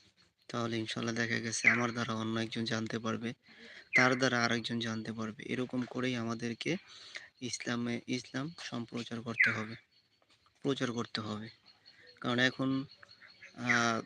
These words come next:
ইদানিং ধরে দেখা গেছে যে ইসলাম নিয়ে অনেক অবমাননা চলতেছে, ঠিক আছে? ইসলাম নিয়ে অনেকে কটূক্তি করতেছে।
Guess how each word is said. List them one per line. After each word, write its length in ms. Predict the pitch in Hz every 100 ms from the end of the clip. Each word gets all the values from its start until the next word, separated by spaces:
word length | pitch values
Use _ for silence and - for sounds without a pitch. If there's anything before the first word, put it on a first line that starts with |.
| - - -
ইদানিং 400 | 139 127 127 131
ধরে 300 | 127 123 127
দেখা 280 | 120 117 117
গেছে 300 | 117 117 -
যে 160 | 117 120
ইসলাম 400 | 123 117 - 120
নিয়ে 260 | 117 117
অনেক 360 | 113 113 117 113 - _ _ - - - _
অবমাননা 560 | 123 120 117 117 117 113
চলতেছে, 640 | 120 113 113 - 110 113 - _ _ _ _ -
ঠিক 180 | 123 120
আছে? 220 | 113 113
ইসলাম 240 | 113 127
নিয়ে 160 | 113 117
অনেকে 320 | 113 110 110 113
কটূক্তি 420 | 120 127 117 123
করতেছে। 540 | 120 110 113 - 113